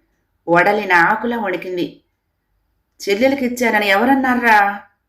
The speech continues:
ఆవేశంగా అడిగింది. "మరేం చేశావమ్మా గాజులు?" "ఏం చేశానా?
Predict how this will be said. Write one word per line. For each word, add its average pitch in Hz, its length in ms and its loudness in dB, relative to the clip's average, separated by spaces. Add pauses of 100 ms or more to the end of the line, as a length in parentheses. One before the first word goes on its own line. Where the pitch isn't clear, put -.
(520)
ఆవేశంగా 185 600 -2
అడిగింది. 165 560 -2 (1000)
"మరేం 185 300 2
చేశావమ్మా 196 540 0
గాజులు?" 202 760 -2 (1300)
"ఏం 165 260 4
చేశానా? 165 920 -2